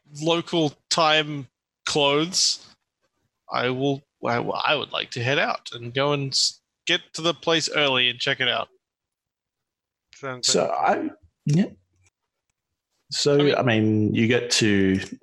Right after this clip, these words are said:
Speaker 3: they're setting up in the park. It's oddly familiar looking. Like, it's just a coincidence, but it's just like, "Huh,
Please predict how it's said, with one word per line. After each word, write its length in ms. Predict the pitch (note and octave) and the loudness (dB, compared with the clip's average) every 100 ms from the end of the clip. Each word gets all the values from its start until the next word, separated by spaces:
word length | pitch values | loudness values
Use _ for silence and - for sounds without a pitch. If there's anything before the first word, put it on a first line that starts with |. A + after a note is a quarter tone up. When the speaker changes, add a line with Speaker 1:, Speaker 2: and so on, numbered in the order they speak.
| - | -6
Speaker 3:
they're 180 | D#3+ G#2+ | -2 2
setting 300 | D3 G#2 G2 | 2 2 2
up 160 | F#2+ | 2
in 100 | G2 | 2
the 60 | F2 | 0
park. 480 | - F2 E2+ - - | 0 0 0 -2 -2
It's 500 | B2+ B2 - - - - - - | -2 0 0 -2 -4 -18 -20 -2
oddly 340 | G#2+ A2+ C#3+ D3+ | -2 2 2 0
familiar 540 | - G#2 F#2+ F#2 G2+ | 0 0 2 4 4
looking. 480 | G2+ G2 A2 A2 - _ - - - - - - _ _ - | 2 2 0 0 -4 _ -20 -20 -18 -16 -18 -20 _ _ -2
Like, 240 | G2+ - C3 | -2 0 0
it's 220 | C3 - | 0 2
just 240 | C#3 - | 0 0
a 40 | C3 | -2
coincidence, 640 | G2+ G2 F#2+ G2+ F2 E2 | 0 0 0 -2 -2 -2
but 140 | - F#2 | -2 0
it's 100 | A2+ | 0
just 140 | G#2+ | 0
like, 120 | A2 - | -2 0
"Huh, 360 | C4 C3 - | 0 0 -2